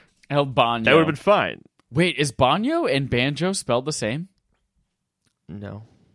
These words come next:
Speaker 1: No?
Speaker 2: Banyo is B A N O.
Speaker 1: You're right,
Speaker 2: Pretty
Speaker 1: with
Speaker 2: sure.
Speaker 1: the little,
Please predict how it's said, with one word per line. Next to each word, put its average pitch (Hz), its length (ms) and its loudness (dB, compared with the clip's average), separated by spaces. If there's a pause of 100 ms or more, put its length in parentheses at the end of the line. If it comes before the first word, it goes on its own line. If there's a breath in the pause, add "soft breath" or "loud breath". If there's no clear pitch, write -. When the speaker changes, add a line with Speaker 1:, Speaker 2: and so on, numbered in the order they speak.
Speaker 1:
No? 104 320 -10 (2000)
Speaker 2:
Banyo 131 380 2
is 110 140 -4
B 107 280 -6
A 98 200 -2
N 95 120 -8
O. 95 320 -14 (420)
Speaker 1:
You're 92 160 -12
right, 87 180 -8
Speaker 2:
Pretty 107 100 -12
Speaker 1:
with 110 120 -6
Speaker 2:
sure. - 40 -12
Speaker 1:
the 101 80 -8
little, 95 440 -6